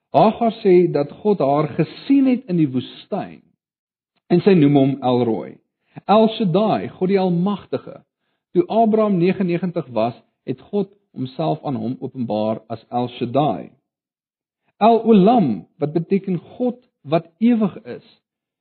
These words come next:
Abimelech, 'n Filistynse koning, het nadat hy met Abraham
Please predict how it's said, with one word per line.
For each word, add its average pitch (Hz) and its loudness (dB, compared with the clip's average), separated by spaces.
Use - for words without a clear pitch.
Abimelech, 180 4
'n 151 -6
Filistynse 190 -2
koning, 165 0
het 131 -2
nadat 139 0
hy 143 0
met 131 -4
Abraham 147 -4